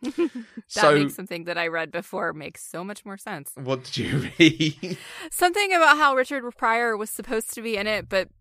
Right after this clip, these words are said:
Speaker 1: he set himself on <laughs> fire.
Speaker 2: Yeah, that's,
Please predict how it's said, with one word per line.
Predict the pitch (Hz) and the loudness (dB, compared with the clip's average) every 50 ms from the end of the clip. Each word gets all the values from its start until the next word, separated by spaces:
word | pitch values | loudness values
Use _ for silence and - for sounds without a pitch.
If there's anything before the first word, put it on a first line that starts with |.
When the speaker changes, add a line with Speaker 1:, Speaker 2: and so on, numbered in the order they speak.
| _ _ _ _ _ _ - | _ _ _ _ _ _ -16
Speaker 1:
he | 214 220 208 - - 226 208 208 202 208 | -16 -14 -14 -14 -14 -12 -10 -10 -10 -10
set | - - - 180 160 - | -10 -8 -6 -6 -6 -6
himself | 214 226 208 208 214 - 220 185 208 - | -10 -14 -14 -14 -14 -12 -12 -12 -10 -10
on | 208 190 190 202 - - | -10 -10 -10 -12 -18 -20
<laughs> | - - | -14 0
fire. | - 233 - 269 - 262 277 - | 2 2 2 2 0 -2 -2 0
Speaker 2:
Yeah, | 220 - 107 104 107 | 0 2 2 2 4
that's, | - - - - | 4 4 4 4